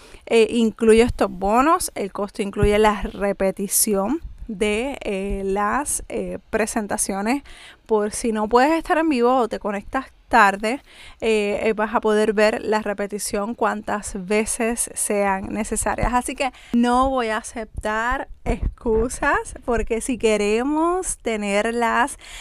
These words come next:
finanzas por las que tanto trabajo hemos venido poco a poco mejorando, haciendo ajustes, cambiando hábitos, cambiando, eh, malos,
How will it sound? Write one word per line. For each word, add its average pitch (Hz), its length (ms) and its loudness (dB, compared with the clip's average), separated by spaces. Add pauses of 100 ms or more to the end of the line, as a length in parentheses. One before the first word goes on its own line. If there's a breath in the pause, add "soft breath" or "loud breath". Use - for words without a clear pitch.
(140 loud breath)
finanzas 262 1080 0
por 247 240 -6
las 240 200 -4
que 240 260 -8
tanto 294 960 -2
trabajo 247 880 -4
hemos 247 560 -6
venido 220 800 -2 (520 loud breath)
poco 233 340 0
a 233 120 4
poco 226 580 -2
mejorando, 220 1040 0
haciendo 214 520 -4
ajustes, 233 840 0
cambiando 220 960 -4
hábitos, 247 800 0
cambiando, 214 760 -6 (440 loud breath)
eh, 220 200 -2
malos, 233 680 0